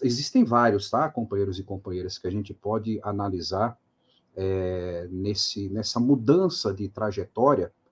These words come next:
que a União Soviética passou a desenvolver a partir daquele vigésimo Congresso de mil novecentos e cinquenta e seis. Mas existem do-, duas posições que surgiram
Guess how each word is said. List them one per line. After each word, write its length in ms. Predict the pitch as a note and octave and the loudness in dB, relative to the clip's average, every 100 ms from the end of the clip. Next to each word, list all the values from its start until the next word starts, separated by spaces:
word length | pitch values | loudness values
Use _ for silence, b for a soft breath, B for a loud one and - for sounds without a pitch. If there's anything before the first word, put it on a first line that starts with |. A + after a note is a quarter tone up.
| _ _ | _ _
que 80 | - | 0
a 20 | |
União 300 | A2 A2 A2 | 2 4 2
Soviética 680 | A2+ A2+ F#2+ F#2 G2 G#2+ - | 0 -2 -2 0 0 -2 -6
passou 380 | - A2 - G#2+ | -4 -4 -2 -4
a 40 | |
desenvolver 760 | G#2 F#2+ G#2 F2+ E2 D2+ G#2 A2+ | -4 -4 -4 -4 -6 -4 -4 0
a 100 | A2+ | -2
partir 400 | - G2+ - A2 | 2 0 0 -6
daquele 380 | G#2+ - A2 A2+ | -4 -2 0 2
vigésimo 560 | A2+ G2 G#2+ G#2+ A2+ A2 | 0 2 0 2 -2 0
Congresso 500 | A2+ F2+ G#2 - A2 | -2 2 2 2 -4
de 60 | |
mil 120 | G#2 | -2
novecentos 320 | A2 G#2+ A#2 - | -2 -2 -4 -6
e 40 | |
cinquenta 340 | A2+ B2 A#2 | -4 -4 0
e 60 | C3 | 0
seis. 360 | - - - _ _ _ _ _ _ _ _ | -2 -8 -10 _ _ _ _ _ _ _ _
Mas 200 | F3+ F#3+ | 10 12
existem 440 | G3+ G3+ G#3 G3+ F3 | 10 6 8 6 6
do-, 440 | D3+ F3 B3+ B3+ | 6 8 10 10
duas 420 | D#3 A3+ B3+ - | 4 4 4 2
posições 840 | - D3+ A#2+ A2 - A2 G2+ F#2+ - | 2 4 4 2 0 0 2 0 -6
que 280 | G2+ F#2+ | -8 -6
surgiram 800 | F#2 - F2+ F2+ B2 C#3+ A2+ F#2+ | -6 -6 -4 -2 4 6 6 2